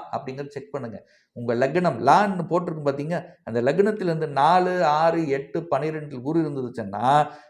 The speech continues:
நீங்க already உங்க ஊரை விட்டு கொஞ்சம் தூரத்துல தான் இருக்கிறீங்க, ஒரு நூறு கிலோமீட்டர் தள்ளியாவது இருப்பீங்க. அல்லது other state,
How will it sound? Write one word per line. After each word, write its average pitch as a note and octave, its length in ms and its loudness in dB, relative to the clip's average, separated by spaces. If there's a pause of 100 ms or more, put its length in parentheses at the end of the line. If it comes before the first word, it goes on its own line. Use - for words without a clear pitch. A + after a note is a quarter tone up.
நீங்க A2 240 -2
already D#3 960 6
உங்க C#3 280 2
ஊரை G#3 320 8
விட்டு D#3+ 280 -2
கொஞ்சம் C#3 320 -2
தூரத்துல E3+ 400 2
தான் D3+ 160 4
இருக்கிறீங்க, C3 300 -4
ஒரு A2 180 -2
நூறு G#3+ 340 0
கிலோமீட்டர் F3 460 -2
தள்ளியாவது D3 580 0
இருப்பீங்க. A#2+ 360 -8 (680)
அல்லது F3+ 480 6 (1400)
other E3 160 4
state, - 540 -2